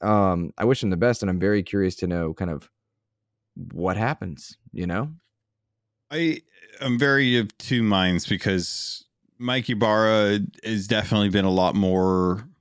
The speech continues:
Speaker 2: present as, as president of Blizzard, but I don't know that he's loved all that much. Um,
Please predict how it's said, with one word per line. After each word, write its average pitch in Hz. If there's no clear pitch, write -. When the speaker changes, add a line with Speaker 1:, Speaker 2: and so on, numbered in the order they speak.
Speaker 2:
present 104
as, 104
as 98
president 104
of 101
Blizzard, 104
but 104
I 98
don't 95
know 98
that 90
he's 90
loved 90
all 87
that 87
much. 85
Um, 85